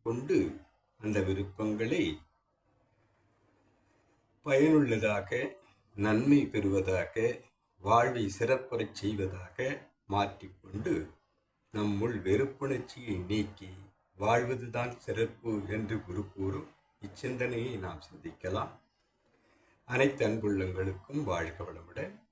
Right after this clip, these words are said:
இறைநிலைக்கும் குருநிலைக்கும் இதுகாரும் செவிமடுத்த அனைத்து அன்புள்ளங்களுக்கும் நன்றி, நன்றி, நன்றி.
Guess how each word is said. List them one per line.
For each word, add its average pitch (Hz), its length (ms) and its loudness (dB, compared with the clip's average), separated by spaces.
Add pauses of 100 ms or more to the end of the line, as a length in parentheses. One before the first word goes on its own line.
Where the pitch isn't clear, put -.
(320)
இறைநிலைக்கும் 107 840 2 (320)
குருநிலைக்கும் 107 800 -2 (640)
இதுகாரும் 107 680 4
செவிமடுத்த 104 580 -2
அனைத்து 92 520 -2
அன்புள்ளங்களுக்கும் 101 1200 -4 (240)
நன்றி, 120 840 -4 (140)
நன்றி, 107 680 -2 (120)
நன்றி. 90 400 -6